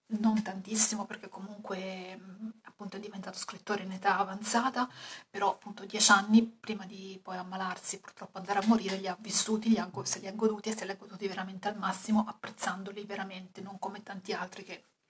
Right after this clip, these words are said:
magari hanno il successo e, e nonostante tutto se ne fregano.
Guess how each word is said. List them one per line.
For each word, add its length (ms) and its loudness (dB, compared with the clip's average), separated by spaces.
magari 340 4
hanno 140 -10
il 80 -10
successo 520 0
e, 320 0
e 100 -14
nonostante 460 0
tutto 240 -12
se 120 -4
ne 100 -10
fregano. 460 -6